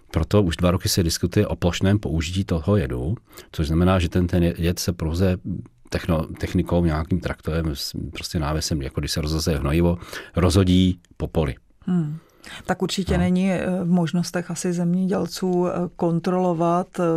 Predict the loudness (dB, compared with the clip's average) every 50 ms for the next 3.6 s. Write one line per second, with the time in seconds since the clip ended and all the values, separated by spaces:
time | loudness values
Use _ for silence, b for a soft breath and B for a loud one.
0 | 0 -2 -2 -4 -6 -6 -6 -6 -6 -6 -6 -8 -8 -4 -2 0 2 2 2 2
1 | 2 2 0 0 0 0 0 2 2 2 2 0 0 0 0 0 0 0 0 0
2 | 0 0 0 0 0 0 0 0 0 2 2 2 2 2 2 0 0 -2 B B
3 | B B B B B 0 2 4 4 4 2 0